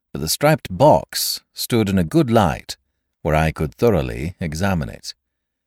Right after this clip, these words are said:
On the lid, which was clamped and cornered with metalwork, there was engraved a complex coat of arms, and beneath it was a line of Spanish, which I was able to decipher as meaning,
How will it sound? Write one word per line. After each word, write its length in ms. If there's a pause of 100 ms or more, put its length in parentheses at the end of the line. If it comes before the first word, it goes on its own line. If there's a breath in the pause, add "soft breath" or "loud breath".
(640)
On 80
the 80
lid, 580 (140)
which 160
was 140
clamped 600
and 280
cornered 520
with 200
metalwork, 720 (720)
there 280
was 180
engraved 580
a 40
complex 600
coat 280
of 220
arms, 680 (680)
and 100
beneath 340
it 280
was 140
a 60
line 340
of 120
Spanish, 640 (580)
which 160
I 60
was 180
able 200
to 120
decipher 500
as 160
meaning, 420